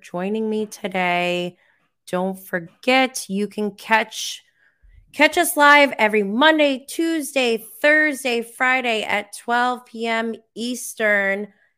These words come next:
on YouTube, Facebook, and Twitter. Also, I wanna remind you all to go check out my interview with Doctor Contessa Metcalf of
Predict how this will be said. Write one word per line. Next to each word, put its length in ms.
on 260
YouTube, 680
Facebook, 520
and 280
Twitter. 840
Also, 580
I 60
wanna 220
remind 500
you 60
all 140
to 120
go 160
check 280
out 200
my 140
interview 420
with 140
Doctor 360
Contessa 600
Metcalf 800
of 280